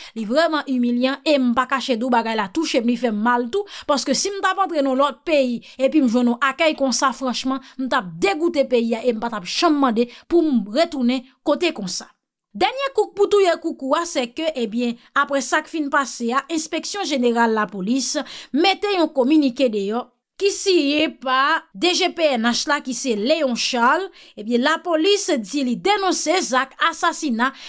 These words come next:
ki fèt sou polisye Pyè Mistal Richa ak yon lòt polisye ki blese. Pa ba l.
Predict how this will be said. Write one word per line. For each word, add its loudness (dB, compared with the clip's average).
ki 2
fèt -2
sou -6
polisye 0
Pyè 2
Mistal 0
Richa 0
ak -2
yon -2
lòt 0
polisye -8
ki -10
blese. -6
Pa -2
ba 0
l. 4